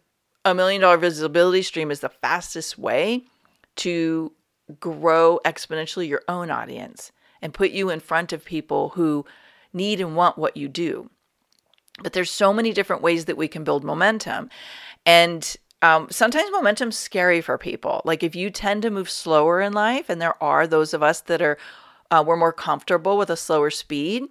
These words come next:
just know that slower speed can often be crippling your ability to serve more clients. It may be contributing to how you're visi-, you're invisible to your market.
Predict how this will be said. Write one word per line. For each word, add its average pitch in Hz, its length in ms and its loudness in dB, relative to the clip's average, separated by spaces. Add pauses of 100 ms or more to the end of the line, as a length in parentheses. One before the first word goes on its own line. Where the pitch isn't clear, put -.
(540)
just 214 300 -2
know 170 540 2
that 180 320 4
slower 190 320 0
speed 202 420 -8
can - 140 -10 (100)
often 208 360 -4
be 180 80 -10
crippling 160 680 -8 (200)
your 165 480 4
ability 180 960 -2 (140)
to 175 640 -4 (220)
serve 196 260 -6
more 180 140 -4
clients. - 680 -10 (340)
It 180 140 0
may 190 160 2
be 185 100 -10
contributing 202 640 -6
to 175 80 -12
how 165 180 -2
you're 170 180 -4
visi-, 165 340 -4 (120)
you're 165 200 -4
invisible 175 680 -6
to - 160 -10
your 143 80 -4
market. 165 440 -4